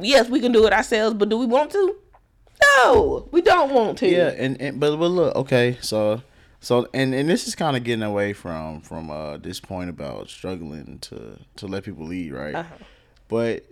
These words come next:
Speaker 2: you know, going back into, to last episode, we talking about who had it hard again, right?
Speaker 1: Yeah.
Speaker 2: And, and I was just driving today, and I was just thinking, <sighs>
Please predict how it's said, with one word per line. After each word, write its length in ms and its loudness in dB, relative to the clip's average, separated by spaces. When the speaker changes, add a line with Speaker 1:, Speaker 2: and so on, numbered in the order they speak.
Speaker 2:
you 100 -4
know, 160 2
going 260 2
back 240 4
into, 380 -2
to 160 -8
last 360 -4
episode, 460 -8
we 80 -8
talking 260 -8
about 120 -6
who 100 -8
had 160 -6
it 60 -10
hard 280 -6
again, 280 -14
right? 240 -12
Speaker 1:
Yeah. 220 -12
Speaker 2:
And, 420 -4
and 160 -2
I 120 0
was 120 0
just 220 -2
driving 460 0
today, 320 -4
and 120 -6
I 100 -4
was 80 -8
just 180 -12
thinking, 420 -10
<sighs> 0 -